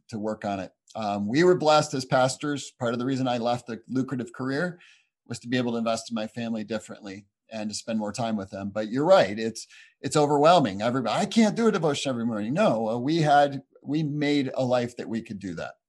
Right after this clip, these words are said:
We understand everyone can't do that. So usually we sit down. Um, one of the best things that ever happened to us is we wrote a family creed with our kids when they were about twelve-ish. And we just sat down on a vacation and said, "Who do we want to become?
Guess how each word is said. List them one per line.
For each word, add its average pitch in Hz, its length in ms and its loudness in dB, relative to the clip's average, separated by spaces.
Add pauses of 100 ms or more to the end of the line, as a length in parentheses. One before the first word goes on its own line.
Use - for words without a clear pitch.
We 110 260 -4
understand 101 520 -4
everyone 90 360 -8
can't - 220 -18
do 95 100 -18
that. 90 200 -10
So - 160 -10
usually 190 400 0
we 147 140 -2
sit - 260 -4
down. 120 400 0 (380)
Um, 110 440 -4
one 123 160 -2
of 139 80 0
the 120 60 -2
best 135 320 0
things 139 160 -4
that 127 80 -4
ever 117 200 0
happened 120 440 -6
to 104 60 -2
us 110 200 -4
is 101 120 -14
we 123 100 -2
wrote 135 180 2
a 101 40 -4
family 113 360 -2
creed 107 380 -6
with 98 140 -8
our 101 100 -6
kids 101 340 -6
when 101 120 -6
they 101 80 -4
were 104 100 -6
about 101 360 -4 (500)
twelve-ish. 113 760 0
And 104 340 -6 (440)
we 143 120 2
just 143 200 -2
sat 131 180 2
down 139 220 2
on 120 100 2
a 120 60 -2
vacation 127 460 -4
and 113 80 -6
said, 117 180 -6
"Who 208 180 0
do 220 100 0
we 180 120 0
want 147 220 2
to 120 40 -2
become? 98 500 -6